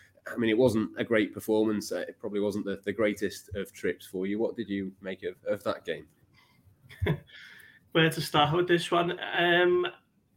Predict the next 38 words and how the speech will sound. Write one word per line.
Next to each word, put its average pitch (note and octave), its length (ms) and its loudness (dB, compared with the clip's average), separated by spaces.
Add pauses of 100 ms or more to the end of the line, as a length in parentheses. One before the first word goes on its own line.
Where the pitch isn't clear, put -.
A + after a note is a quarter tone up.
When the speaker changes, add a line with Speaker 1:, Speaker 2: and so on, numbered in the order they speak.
(560)
Speaker 2:
just G#3 280 0
ruthlessly F3 500 2
exposed, D#3+ 540 0
weren't E3+ 200 2
they, F#3 60 0
Liverpool? F#3+ 460 0
They've F3+ 180 0 (500)
kind D#3 280 2
of D#3+ 60 0
been E3 280 0
maybe D#3 300 0
getting E3 180 -2
away D3+ 240 2
with E3+ 100 0
it E3+ 100 0
here E3 200 0
and E3+ 120 -2
there E3+ 220 2
because C#3+ 300 -4
the, C#3+ 240 -4
the C#3 80 -6
performances C#3+ 640 -4 (100)
haven't C#3+ 220 -2
been C#3 200 -2
good, D3+ 240 2 (140)
but C#3+ 160 -6
they've C3+ 200 -6
been C3 280 -6 (500)
getting D3 200 -10
a C#3 40 -4
draw C#3+ 360 0
here D3+ 240 2
or D3+ 120 0
there, D3 460 0
or, B2 340 -8 (440)
you C#3 80 -8
know, B2+ 180 -12 (260)
even C#3 400 -2